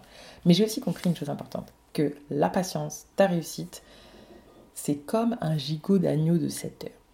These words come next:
Est-ce que t'en as déjà goûté ? Ah, si tu n'as pas encore goûté, il est temps pour toi de regarder la recette et d'essayer de la faire. Ou d'aller dans un restaurant qui le propose. Parce que c'est un plat, crois-moi, que...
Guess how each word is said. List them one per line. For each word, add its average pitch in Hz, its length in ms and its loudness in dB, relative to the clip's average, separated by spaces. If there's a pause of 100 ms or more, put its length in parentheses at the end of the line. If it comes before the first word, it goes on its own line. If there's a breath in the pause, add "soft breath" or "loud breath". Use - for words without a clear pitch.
(240)
Est-ce 175 120 2
que 254 80 0
t'en 196 100 2
as 151 80 2
déjà 151 160 2
goûté ? 147 320 -6 (420)
Ah, 294 200 4 (160)
si - 120 -14
tu 151 80 -2
n'as 147 120 0
pas 156 100 6
encore 151 180 4
goûté, 143 340 0
il 165 140 -2
est - 120 -2
temps 165 140 2
pour - 140 -12
toi 156 120 0
de 160 60 2
regarder 156 260 0
la 160 100 0
recette 165 400 -2
et 170 60 0
d'essayer 160 320 0
de 160 60 0
la 156 100 2
faire. 151 220 -6 (400 loud breath)
Ou 185 60 2
d'aller 180 160 8
dans 160 120 4
un 147 60 -2
restaurant 165 460 0
qui - 120 -8
le - 60 0
propose. - 380 -6
Parce - 160 -4
que - 80 -6
c'est - 260 -6
un 165 140 -4
plat, 165 260 -4
crois-moi, 156 520 -4 (140)
que... - 60 -6